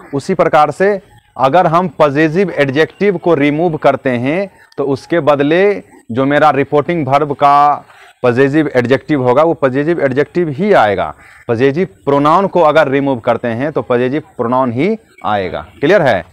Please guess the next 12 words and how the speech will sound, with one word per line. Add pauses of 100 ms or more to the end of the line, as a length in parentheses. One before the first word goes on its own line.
(280)
ये
देखेंगे
हम
लोग,
ये
रूल
भी
साथ
साथ
फॉलो (260)
करेगा। (300)
तो